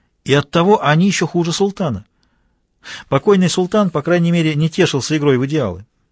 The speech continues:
Он пытал и убивал не ради каких-то вслух декларируемых идеалов, а по своей гнусной природе средневекового сатрапа.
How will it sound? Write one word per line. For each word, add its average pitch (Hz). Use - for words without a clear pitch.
Он 185
пытал 190
и 160
убивал 170
не 165
ради 143
каких-то 123
вслух -
декларируемых 120
идеалов, 175
а 139
по 160
своей 190
гнусной 180
природе 175
средневекового 151
сатрапа. 135